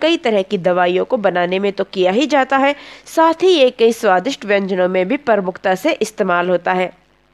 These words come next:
बेल में प्रोटीन, बीटा कैरोटीन, थायमीन, राइबोफ्लेविन और विटामिन सी भरपूर मात्रा में पाया जाता है। तो चलिए दोस्तों, अब मैं आपको बताती हूँ बेल का रस पीने से होने वाले स्वास्थ्य लाभों के बारे में।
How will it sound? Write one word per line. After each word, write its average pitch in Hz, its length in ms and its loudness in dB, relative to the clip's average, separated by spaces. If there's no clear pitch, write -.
बेल 190 300 0
में 202 120 0
प्रोटीन, 202 600 -2
बीटा 190 280 -2
कैरोटीन, 185 760 -2
थायमीन, 190 540 -2
राइबोफ्लेविन 220 840 -2
और 320 140 -2
विटामिन 180 460 -2
सी 285 240 -2
भरपूर 226 480 -4
मात्रा 190 380 -2
में 175 120 -4
पाया 170 220 -2
जाता 170 320 -2
है। 175 120 -4
तो 180 60 -8
चलिए 196 320 -2
दोस्तों, 196 340 -2
अब - 200 -4
मैं - 140 -2
आपको 180 280 -4
बताती 170 480 -2
हूँ 269 120 0
बेल 339 240 0
का 269 140 0
रस 185 220 0
पीने 185 320 -2
से 202 160 -6
होने 180 320 2
वाले 175 280 0
स्वास्थ्य 180 460 -2
लाभों 170 320 0
के 175 140 -4
बारे 165 300 -2
में। 160 180 -6